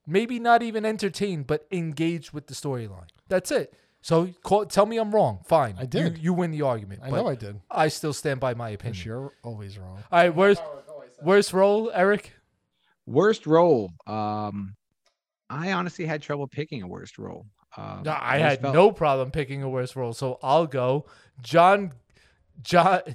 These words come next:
Speaker 1: John Getz, Gertz, whatever this jerk off's name is. This guy is, whatever he's doing on screen is not acting. John Getz. I don't really like the shaking of the head and, and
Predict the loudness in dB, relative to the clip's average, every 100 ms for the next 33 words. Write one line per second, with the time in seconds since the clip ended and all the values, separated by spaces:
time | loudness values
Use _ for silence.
0 | -6 2 4 4 -2 0 2 0 -8 -8
1 | 0 0 0 -4 -2 -2 -2 -6 -6 -6
2 | -6 -4 -4 -4 -6 -10 -8 -6 -8 -10
3 | _ _ _ -4 -4 -2 2 4 6 2
4 | 0 -4 -4 -4 -6 _ _ _ -4 0
5 | 4 2 2 -2 -2 -4 -2 -2 2 2
6 | 0 -6 -6 -6 -6 -8 -6 -6 -4 0
7 | 0 0 -4 -6 -10 -16 -18 _ _ _
8 | 2 2 2 -2 -4 -4 -8 -20 _ _
9 | -2 2 4 2 -4 -6 -2 -2 -4 -8
10 | -4 -4 -4 _ _ 2 4 2 4 4
11 | 4 -6 0 2 2 0 0 4 6 6
12 | 2 -4 -6 -12 _ _ -2 -2 0 -4
13 | -8